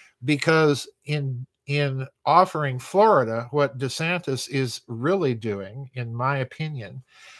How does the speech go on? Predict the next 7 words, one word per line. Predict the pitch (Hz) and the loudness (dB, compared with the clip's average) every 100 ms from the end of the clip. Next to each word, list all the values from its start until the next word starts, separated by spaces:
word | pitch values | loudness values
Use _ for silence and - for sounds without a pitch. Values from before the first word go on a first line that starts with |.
| - - - | -20 -20 -2
is | 139 117 | 0 0
he's | - 180 170 | 0 -2 -2
forcing | - 175 190 185 175 143 | -2 2 4 2 -2 -4
that | 139 135 120 | 0 0 -2
trade | - 175 160 127 127 131 | -2 4 4 4 0 -4
to | |
come | 127 - 165 151 | -6 -4 -2 -4